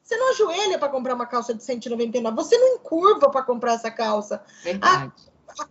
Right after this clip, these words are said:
Speaker 1: quanto você se encurva? Porque isso tudo tá dentro da cabeça do consumidor e, e precisa fazer sentido pra ele. Então, o lojista precisa pensar no que, que vai fazer sentido em termos de apresentação pro consumidor dele,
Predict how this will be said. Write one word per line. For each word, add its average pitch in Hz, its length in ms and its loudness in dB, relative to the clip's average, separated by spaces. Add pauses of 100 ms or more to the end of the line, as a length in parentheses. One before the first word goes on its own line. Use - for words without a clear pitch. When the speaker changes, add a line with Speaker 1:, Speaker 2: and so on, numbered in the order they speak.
Speaker 1:
quanto 415 400 2
você 285 300 4
se - 140 -10
encurva? 269 420 2
Porque - 240 -10
isso 311 520 -2
tudo 349 180 -10
tá 349 180 -4
dentro 302 240 -2
da 294 80 0
cabeça 240 340 0
do 247 80 -8
consumidor 247 580 2 (200)
e, 254 520 -6 (400)
e 247 440 0
precisa 320 360 -2
fazer 320 240 4
sentido 311 520 -2
pra 294 260 6
ele. 269 400 8
Então, 269 460 0
o 254 120 -2
lojista 269 380 4
precisa 285 300 -2
pensar 277 760 0 (320)
no 277 140 -4
que, 320 140 -2
que 294 120 -12
vai 285 220 4
fazer 285 320 2
sentido 349 1120 2
em 349 100 0
termos 294 300 4
de 285 60 6
apresentação 262 680 0
pro - 180 -2
consumidor 254 600 4
dele, 226 260 6